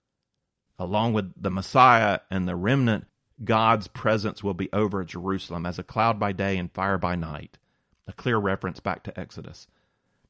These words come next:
Here, God's presence is among them. And here the second section of the preface ends. It's not always easy as Christians to self-identify with the extreme fallenness of Judah in this period.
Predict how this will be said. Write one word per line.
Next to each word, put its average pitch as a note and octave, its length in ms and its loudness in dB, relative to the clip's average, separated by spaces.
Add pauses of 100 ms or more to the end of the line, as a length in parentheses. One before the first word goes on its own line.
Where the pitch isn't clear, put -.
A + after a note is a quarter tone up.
(140)
Here, A#2 440 2 (220)
God's G#2 300 -6
presence A2 640 -2
is F#2+ 340 0
among F#2 360 -2
them. - 220 -16 (1400)
And G2+ 180 -4
here B2 180 4
the G2 140 -2
second - 380 0
section F#2+ 640 -4
of E2+ 140 -6
the F2 80 -10
preface - 680 -4
ends. - 680 -14 (1900)
It's G#2+ 140 -6
not D#3+ 120 2
always A#2 260 4
easy A2 360 2
as F2+ 120 -2
Christians - 720 -4
to F2 140 -10
self-identify F#2+ 1000 0
with F2+ 180 -6
the F#2 100 -4
extreme - 440 -6
fallenness E2+ 480 -4
of E2+ 100 -8
Judah F2 300 -4
in D#2+ 120 -8
this D2+ 140 -10
period. C#2 420 -14